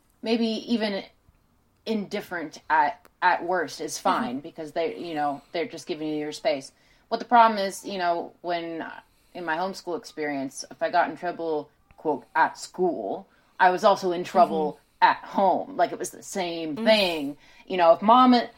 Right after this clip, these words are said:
Speaker 1: if teacher and my, my parents actually were like, "Your mom is your teacher and dad is the principal." Like, they,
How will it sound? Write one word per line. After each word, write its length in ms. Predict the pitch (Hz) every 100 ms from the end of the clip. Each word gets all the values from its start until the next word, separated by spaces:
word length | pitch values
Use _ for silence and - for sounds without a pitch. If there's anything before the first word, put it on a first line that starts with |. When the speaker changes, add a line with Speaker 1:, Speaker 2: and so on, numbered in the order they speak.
| _ -
Speaker 1:
if 220 | 208 -
teacher 500 | - 294 262 269 220
and 340 | 208 202 196 185 _ _ _ _ _
my, 240 | 202 202 202
my 160 | 226
parents 300 | 220 202 196 147
actually 460 | 165 - 165 127
were 140 | 135 151
like, 360 | - - - _ _ _ _ _ -
"Your 120 | 156
mom 220 | 156 160
is 140 | 160 180
your 100 | 185
teacher 640 | 185 - 147 143 143 135
and 220 | - 143 139
dad 240 | 135 135
is 100 | 135
the 100 | 151
principal." 560 | - 151 - - 87 95
Like, 200 | 147 -
they, 380 | 156 151 -